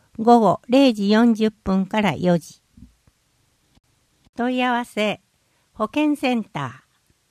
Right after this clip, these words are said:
ー、ファックス三三の八零一零、宮古四百四の七、八時三十分から十七時十五分、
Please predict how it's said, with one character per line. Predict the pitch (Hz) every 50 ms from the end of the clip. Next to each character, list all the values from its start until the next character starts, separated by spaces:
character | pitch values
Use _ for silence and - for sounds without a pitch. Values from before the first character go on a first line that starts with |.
| _ _ _
ー、 |
フ | - 226
ァ | 240 247
ッ | -
ク | - -
ス | - - - 156 147 - - _ _ _ _ _
三 | - 240 254 285 302
三 | 302 - 320 285 277 254 226
の | 202 175 160 - - - _
八 | - - 208 202 - - 247
零 | 247 262 247 214 175 -
一 | - 180 180 - - 196 175
零、 | 175 156 123 101 - _ _ _ _ _ _ _ _ _ _ _ _ _ _ _ _ _ _ _ _
宮 | - 247 269 269 240 233
古 | - - - 175 165 147 -
四 | - 254 285 330 330 294
百 | 240 240 220 - - 185 190
四 | 214 226 233 208 180
の | 165 151 143 143 -
七、 | - 190 185 180 151 135 - _ _ _ _ _ _ _ _ _ _ _ _
八 | - 196 208 - 254 226
時 | 220 214
三 | - - 214 208 240 247
十 | 226 226 226
分 | - _ - 185 180 175 151
か | - 165 156
ら | 139 131 151 _ _ _ _ _ _ -
十 | 190 202 247 277 277 269
七 | - - - - 247 240 214
時 | 190 170 151 -
十 | 180 185 202 240 226 202 185
五 | 175 175 170
分、 | 185 185 127 113